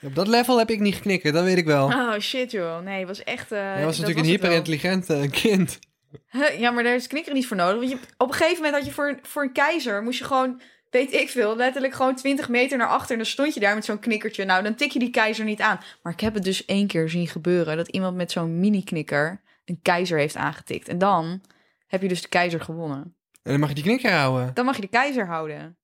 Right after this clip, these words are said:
Speaker 2: De keizer die net zo groot is als een tennisbal.
Speaker 1: Nee, daar kom ik niet tegen. Ik zou het pakken en wegrennen, denk ik.
Speaker 2: Ja, ik heb dat één keer zien gebeuren. Echt helemaal vanaf de andere kant van het schoolplein gooide die jongen,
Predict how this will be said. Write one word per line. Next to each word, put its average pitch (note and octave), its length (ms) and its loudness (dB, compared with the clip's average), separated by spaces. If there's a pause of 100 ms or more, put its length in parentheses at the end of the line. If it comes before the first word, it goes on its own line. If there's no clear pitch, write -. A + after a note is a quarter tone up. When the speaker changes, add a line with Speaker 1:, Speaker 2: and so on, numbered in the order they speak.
(100)
Speaker 2:
De G3+ 120 -8
keizer A#3 340 2
die G3 100 -2
net G#3+ 140 0
zo A3 80 -10
groot A3+ 220 2
is F#3+ 120 -4
als E3+ 100 -6
een F3 80 -10
tennisbal. F#3+ 340 0
Speaker 1:
Nee, B2+ 100 4
daar C3 80 2
kom C3+ 140 -2
ik C3 60 2
niet B2+ 80 0
tegen. B2+ 300 -2
Ik B2 80 -6
zou C3 140 0
het B2 80 -8
pakken B2+ 200 0
en B2+ 60 0
wegrennen, B2+ 360 0
denk B2 180 -2
ik. B2 100 -4
Speaker 2:
Ja, F#3+ 500 0
ik G#3 120 -4
heb A3 100 2
dat G#3+ 100 -4
één A#3+ 200 2
keer A#3+ 120 -2
zien G#3+ 140 0
gebeuren. G3+ 380 2
Echt - 160 -2
helemaal A#3+ 300 0
vanaf A#3+ 180 -2
de A3+ 60 -4
andere B3 240 0
kant A#3 180 0
van A#3 100 -4
het - 100 -6
schoolplein F#3 500 0
gooide B3 300 0
die G#3 120 -2
jongen, A#3+ 380 0